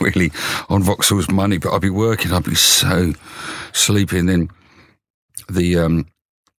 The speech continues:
the foreman would ha-,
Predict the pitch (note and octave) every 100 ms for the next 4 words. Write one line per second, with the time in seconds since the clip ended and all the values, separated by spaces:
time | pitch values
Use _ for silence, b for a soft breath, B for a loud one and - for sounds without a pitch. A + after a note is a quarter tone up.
0 | - - E2+ E2+ - G#2 F2 D#2 D#2+ -
1 | _ _ _ _ _ _ _ - - G2
2 | G2 _ - - _ - F#2+